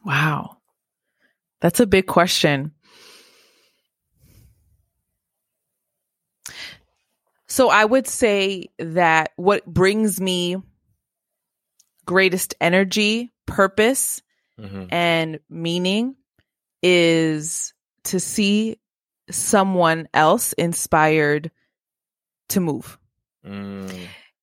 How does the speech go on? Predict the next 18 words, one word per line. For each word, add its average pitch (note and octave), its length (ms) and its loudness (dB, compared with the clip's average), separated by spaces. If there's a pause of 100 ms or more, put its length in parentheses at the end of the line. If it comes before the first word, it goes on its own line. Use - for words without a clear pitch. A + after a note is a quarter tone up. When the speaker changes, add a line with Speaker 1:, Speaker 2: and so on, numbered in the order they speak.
(160)
Speaker 1:
I G3+ 140 4
have A#3+ 260 0
been F#3+ 520 0 (220)
part G#3 240 0
of G3+ 80 -4
so G#3+ 240 2
many A3+ 180 -2
conversations, F3 920 -6
just D4+ 180 0
this - 220 0
one, D#3+ 220 2
right? F3 260 2 (320)
Like, G3 400 0
I A3 400 4
feel G#3+ 240 -2
so G#3+ 160 -4
much F#3 300 -8
energy F3 720 -4